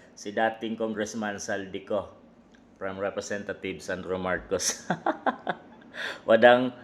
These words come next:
kredibidi-, ah, kredibilidad. Eh, sa tagal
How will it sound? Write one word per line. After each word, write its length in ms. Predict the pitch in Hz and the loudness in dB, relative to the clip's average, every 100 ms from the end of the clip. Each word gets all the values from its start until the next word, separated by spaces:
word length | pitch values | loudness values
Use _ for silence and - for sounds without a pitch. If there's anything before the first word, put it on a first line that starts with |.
| - - | -20 -10
kredibidi-, 720 | 110 120 113 117 117 110 120 | 2 2 4 2 4 2 2
ah, 240 | 127 156 151 113 | 6 4 2 -2
kredibilidad. 1600 | 123 131 127 110 127 110 117 139 127 120 110 135 120 87 82 - - - - - - - | 2 2 2 0 0 0 0 2 2 2 6 6 6 -2 -16 -20 -20 -20 -20 -20 -20 0
Eh, 160 | 113 | 2
sa 160 | 117 127 | 6 6
tagal 320 | 131 127 131 | 8 10 10